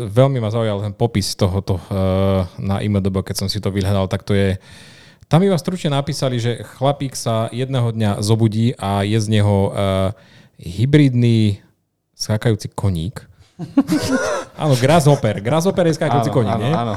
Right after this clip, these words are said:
Speaker 2: áno.
Speaker 1: <laughs> Že, tak, e, no, <laughs> ja neviem.
Speaker 2: Ale nie hociaký, má
Speaker 1: Nie,
Speaker 2: červený
Speaker 1: áno.
Speaker 2: šal.
Speaker 1: Áno,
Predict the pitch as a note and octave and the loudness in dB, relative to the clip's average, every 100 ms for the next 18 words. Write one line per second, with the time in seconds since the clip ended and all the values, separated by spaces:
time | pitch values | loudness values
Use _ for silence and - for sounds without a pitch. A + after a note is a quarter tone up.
0 | F#2 A2 A2+ G2 - - - - D3 F#3 | -6 -6 -6 -8 -14 -16 -12 -10 -6 -4
1 | D3+ D#4+ D3 - - - F#4 - C3 A#2+ | 0 2 2 0 -4 -6 -4 0 0 2
2 | A#2+ - D#3 B2 - - A2+ - - A#2 | -2 2 4 2 0 -8 -10 -6 2 2
3 | A2+ A2+ G2+ - F3 E3 E3+ G3+ D#3+ A#2+ | 2 -2 -2 2 4 4 4 4 4 2
4 | B2 E3 - G2+ G#2 G#2+ B2 A#2 B2+ D3+ | -4 -8 -4 -2 0 2 2 2 0 -2
5 | D3 A2+ F#2 F2+ A#2+ C3 A#2 B2 B2 C#3 | -2 -2 0 4 4 6 6 4 4 2
6 | A2 F2 - - A#2+ A#2+ | 0 -4 -12 -6 -2 -2